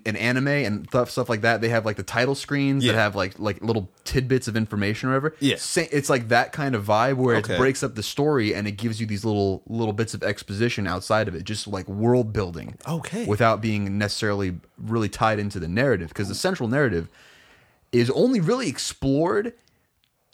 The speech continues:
Speaker 1: intricately in, or intimately w-, in, like, the last half of the book, to be honest.
Speaker 2: Really?
Speaker 1: Yeah. So throughout a lot of the book, you have these interesting lore dumps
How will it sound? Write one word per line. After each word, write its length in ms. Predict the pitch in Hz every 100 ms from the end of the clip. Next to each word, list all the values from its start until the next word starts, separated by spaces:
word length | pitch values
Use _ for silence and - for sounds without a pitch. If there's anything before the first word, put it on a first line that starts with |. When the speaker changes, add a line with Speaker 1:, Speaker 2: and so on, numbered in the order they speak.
| _ _
Speaker 1:
intricately 800 | 156 170 180 220 220 202 220 - -
in, 420 | 131 135 123 - _ -
or 120 | 117
intimately 520 | 143 170 185 165 160
w-, 240 | 120 127 131 _
in, 220 | 139 139
like, 200 | 117 101
the 80 | 107
last 520 | 98 110 120 147 -
half 280 | - 123 143
of 80 | 123
the 60 |
book, 480 | - - 98 - - -
to 100 | 110
be 120 | 196
honest. 320 | 262 254 131
Speaker 2:
Really? 100 | 98 - - -
Speaker 1:
Yeah. 340 | 87 135 95 - _
So 280 | - 156
throughout 340 | 127 131 139 160
a 40 |
lot 260 | 117 131 214
of 40 |
the 60 | 175
book, 280 | 123 110 -
you 100 | 123
have 220 | 127 120
these 280 | 120 107 - -
interesting 640 | 120 120 123 - 113 101
lore 300 | 104 107 123
dumps 440 | 110 80 - -